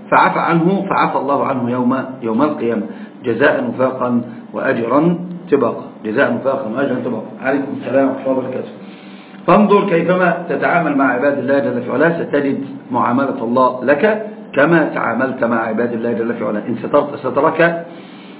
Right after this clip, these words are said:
وإن عفوت عفى عنك، وإن غفرت غفر الله لك، وإن أحسنت أحسن الله إليك، وكان الله للعبد ما كان العبد لعباده سبحانه جل في علاه. وخير الناس من جعلهم الله جل في علاه واسطة، من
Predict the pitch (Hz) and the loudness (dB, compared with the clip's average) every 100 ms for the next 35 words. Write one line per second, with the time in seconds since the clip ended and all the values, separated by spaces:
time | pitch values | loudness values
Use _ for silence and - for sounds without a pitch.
0 | - 135 127 117 147 135 120 143 120 127 | 0 4 4 2 0 2 0 0 0 0
1 | 139 165 170 147 123 117 123 143 143 127 | 4 4 4 2 -4 -2 2 2 2 -2
2 | 123 120 123 123 135 180 180 180 - - | 0 -2 2 2 2 4 4 4 -4 -8
3 | - 131 127 - 147 143 143 - 123 127 | -2 -2 -2 -2 0 0 0 -4 -4 -2
4 | 127 143 123 147 147 185 180 - - 117 | 2 2 4 2 4 4 2 -6 -8 -4
5 | 113 151 143 131 120 107 135 147 131 123 | 4 6 6 2 -4 2 6 6 4 -2
6 | 120 165 170 208 - 127 117 139 135 127 | 2 2 2 -4 -2 -2 0 0 0 0
7 | 120 123 127 123 117 113 123 117 113 123 | -2 -2 0 0 0 0 0 0 -2 -4
8 | 123 - 123 120 113 117 120 131 135 120 | -4 0 0 0 -2 -2 -2 2 2 0
9 | - - - - 135 175 170 147 139 160 | -4 -12 -12 -2 2 4 4 4 2 0
10 | 147 131 123 131 139 131 127 135 131 117 | 0 -2 -2 0 0 0 0 2 0 0
11 | 123 120 - 120 139 127 117 143 139 135 | -2 -2 -2 0 2 2 0 -2 2 2
12 | - - - - - | 0 -12 -14 -6 0